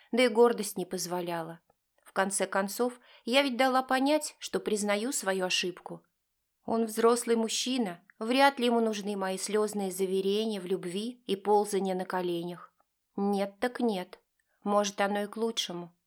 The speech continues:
Вот только лучше не становилось. Я пыталась отвлечься, запрещала себе вспоминать, уйдя с головой в учёбу и творчество. Как одержимая я штудировала учебники,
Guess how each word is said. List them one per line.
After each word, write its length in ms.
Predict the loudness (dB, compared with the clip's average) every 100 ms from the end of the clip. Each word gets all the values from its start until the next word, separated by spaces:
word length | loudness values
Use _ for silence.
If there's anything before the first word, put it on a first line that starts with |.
| _ _ _ _ _
Вот 240 | -4 -2
только 280 | 0 -2 0
лучше 380 | 0 0 -2 -4
не 100 | -6
становилось. 840 | -6 -4 -2 -2 -2 -4 -8 -12 -16 _ _ -12
Я 180 | 2 2
пыталась 540 | 2 2 2 2 2
отвлечься, 680 | -2 -2 -2 0 0 -4 -6 -8 -16 -6
запрещала 540 | -2 0 2 4 4
себе 280 | 0 -4 -4
вспоминать, 800 | -4 -2 -2 0 2 0 -2 -12 _
уйдя 320 | -2 2 2
с 80 | 2
головой 380 | 2 2 2 0
в 60 |
учёбу 420 | -2 -2 -2 0
и 40 | -6
творчество. 760 | -2 -4 -2 -6 -10 -14 -18 -20 _ _ _ -2
Как 200 | 0 4
одержимая 720 | 4 4 2 2 0 0 0
я 140 | 0 -2
штудировала 640 | -2 -4 0 0 2 0
учебники, 720 | 0 0 0 -2 -8 -8 -12